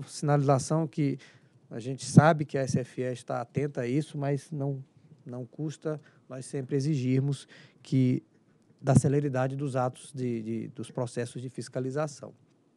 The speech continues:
Neste contexto, diante da ausência de certeza objetiva e concreta acerca da caracterização de irregularidade praticada pela recorrente, o administrador público deve primar sua conduta institucional pela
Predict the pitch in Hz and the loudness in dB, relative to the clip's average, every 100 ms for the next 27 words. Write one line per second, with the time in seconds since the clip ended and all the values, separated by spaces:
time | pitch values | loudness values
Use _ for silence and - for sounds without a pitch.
0 | _ _ _ _ _ _ _ _ _ - | _ _ _ _ _ _ _ _ _ -20
1 | - - - 170 151 175 143 170 175 170 | -20 -20 -12 -10 -6 -4 -2 0 0 -2
2 | 135 156 214 190 170 151 143 143 135 - | -2 0 0 0 0 0 -2 -6 -8 -4
3 | 143 - 135 147 165 190 139 139 123 135 | -4 -2 -2 0 2 0 0 -4 -2 -4
4 | 180 190 - 151 160 - 175 - - - | -2 -4 2 4 4 0 -10 -10 -16 -8
5 | 147 139 156 143 139 135 - 151 143 - | -8 -2 -2 0 -2 -4 -2 -2 -2 -2
6 | 143 139 139 131 143 131 127 123 127 131 | -2 0 -2 -2 -4 -4 -2 -2 -2 0
7 | 131 123 117 104 - - - _ - 160 | -2 -2 -4 -6 -8 -20 -20 _ 0 0
8 | 143 - - 190 180 147 147 131 131 - | 0 -2 4 6 6 2 0 0 -2 -4
9 | 107 143 165 - - - _ 151 160 170 | -4 -2 -2 -6 -20 -20 _ -4 -2 -2
10 | 175 - 165 143 175 - 185 196 220 196 | -6 -6 -6 -4 -6 -6 -6 -4 -6 -4
11 | 156 156 151 - 220 220 160 147 - - | 0 -2 -4 -4 0 2 2 0 -2 -8
12 | - 151 165 151 135 156 - 160 - _ | -6 -4 -2 -4 -4 -4 -4 -4 -6 _
13 | _ - 208 208 175 190 - 151 160 156 | _ -2 -2 -2 -6 -4 -2 0 0 0
14 | 170 165 | 0 -2